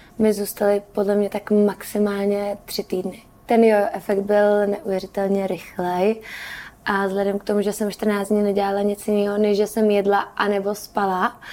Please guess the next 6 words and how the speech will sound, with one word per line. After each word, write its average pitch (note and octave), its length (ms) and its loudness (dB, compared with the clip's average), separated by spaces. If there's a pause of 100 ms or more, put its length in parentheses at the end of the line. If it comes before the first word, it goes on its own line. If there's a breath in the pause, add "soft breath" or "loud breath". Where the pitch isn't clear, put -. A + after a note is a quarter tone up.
(580 loud breath)
eh, G#3 40 0 (540)
tak - 200 -4
to G3+ 100 0
bylo F#3+ 240 4
hnedka F3+ 300 -4
zpátky. - 580 -10